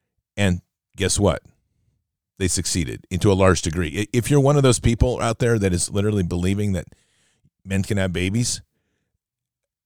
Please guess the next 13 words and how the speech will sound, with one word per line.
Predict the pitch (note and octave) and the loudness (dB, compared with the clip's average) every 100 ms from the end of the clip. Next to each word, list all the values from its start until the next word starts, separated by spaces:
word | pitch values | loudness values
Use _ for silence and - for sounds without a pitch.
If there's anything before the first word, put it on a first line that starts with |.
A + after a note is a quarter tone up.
| _ | _
I | G2 | -6
think | G2+ A#2+ A2+ - - | -4 -2 -4 -6 -8
you | G2 | -4
may | F#2+ G2+ | 0 2
want | F#2 F2+ E2 | 2 -2 -4
to | - F2+ - | -6 -6 -4
understand | G2 F2+ - G#2 F2+ | -4 -2 -2 0 0
that | |
you've | E2+ E2+ | 0 -2
had | - G2 F2+ | -2 -2 -2
a | F2 D#2+ - _ _ _ - | -4 -6 -8 _ _ _ -20
virtual | F2 G2+ - G#2+ | -4 -2 0 0
lobotomy, | F2+ D#2 D#2+ F2 F2+ D2+ C2+ | 0 0 0 0 0 -2 -6